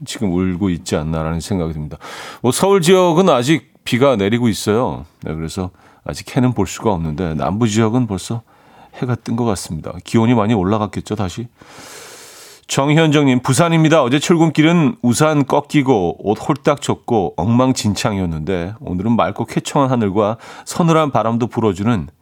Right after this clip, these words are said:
여름 막바지 날씨네요. 하셨습니다. 음, 그냥 날씨만 보기에는 꽤 괜찮은 것 같은데요. 예, 정현정님의 사연, 아, 을 토대로 부산 지역의 지금 상황을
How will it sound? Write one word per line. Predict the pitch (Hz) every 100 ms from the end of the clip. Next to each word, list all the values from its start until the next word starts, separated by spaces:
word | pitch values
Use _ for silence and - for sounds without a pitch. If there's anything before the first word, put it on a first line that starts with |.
| _
여름 | 78 104
막바지 | 131 82 - 113 110
날씨네요. | 123 92 85 107 90 85 67 64
하셨습니다. | - 80 - - - - _ _ _ _ _ _
음, | 85 85 80 69 65 - - - - - _
그냥 | - 123 139
날씨만 | 90 95 - - 147 139
보기에는 | 131 117 131 147
꽤 | 175
괜찮은 | - 107 - 147 139
것 | 127
같은데요. | 104 - 92 85 131 - _ -
예, | 90 87 85 - - - - - - -
정현정님의 | 104 104 98 95 87
사연, | 85 - 113 87 73 - - - -
아, | 80 82 78 78 78 - 269 202
을 |
토대로 | 87 - - 147 101 87 165
부산 | - - 104 82 - - - - -
지역의 | - - 101 92
지금 | 82 85 82
상황을 | 78 123 110 90 76